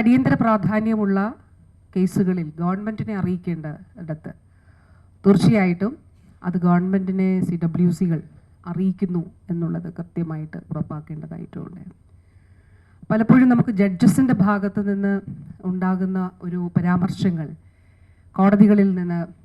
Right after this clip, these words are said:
നമ്മുടെ, ആ, ആ, അവരുടെ ഭാഗത്ത് നിന്നുണ്ടാകുന്ന ചില പരാമർശങ്ങൾ, നമ്മുടെ ക്വാസി ജുഡീഷ്യൽ സംവിധാനങ്ങളാണെങ്കിലും പഴ-, പലപ്പോഴും അതിനപ്പുറത്തേക്കുള്ള സി ഡബ്ല്യു സികൾ ചില,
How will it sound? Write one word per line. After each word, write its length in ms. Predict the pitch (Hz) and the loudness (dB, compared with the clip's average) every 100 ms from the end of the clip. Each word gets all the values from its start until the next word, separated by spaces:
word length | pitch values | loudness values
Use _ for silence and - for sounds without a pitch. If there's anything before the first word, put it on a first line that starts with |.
| - | -18
നമ്മുടെ, 340 | 185 180 175 180 170 170 - - - 185 | -8 -2 2 4 2 -2 -8 -12 -12 -4
ആ, 20 | 175 165 160 160 - - - - _ 170 | 0 0 -2 -4 -8 -12 -14 -16 _ -10
ആ, 20 | 156 110 - 170 | -10 -10 -10 -2
അവരുടെ 240 | 175 190 190 | 2 4 4
ഭാഗത്ത് 280 | 180 180 185 | 2 -4 -8
നിന്നുണ്ടാകുന്ന 480 | 180 170 170 170 175 | -8 -6 -4 -4 -4
ചില 100 | 175 170 | -2 -2
പരാമർശങ്ങൾ, 460 | 165 160 160 - 165 | -2 -4 -6 -6 -6
നമ്മുടെ 180 | 165 170 | -8 -4
ക്വാസി 260 | 170 175 190 | -2 0 -2
ജുഡീഷ്യൽ 460 | 185 185 190 - 196 196 - _ _ - _ _ - | 2 4 4 2 -2 -6 -16 _ _ -20 _ _ -2
സംവിധാനങ്ങളാണെങ്കിലും 1120 | - 185 185 160 196 202 196 196 185 180 185 190 | 0 2 2 2 0 -2 -6 -6 -8 -8 -8 -6
പഴ-, 220 | 180 175 - 180 | -6 -6 -6 -4
പലപ്പോഴും 440 | 180 175 190 185 180 | -2 0 0 0 -2
അതിനപ്പുറത്തേക്കുള്ള 960 | 180 180 175 196 196 196 202 202 185 190 - - - - - | -4 -6 0 2 2 -2 -6 -4 -4 -4 -8 -18 -20 -20 -8
സി 100 | - 190 | 2 4
ഡബ്ല്യു 260 | 185 180 190 170 | 6 4 2 -2
സികൾ 200 | 175 175 170 - - | -6 -6 -8 -14 -18
ചില, 80 | 208 | -10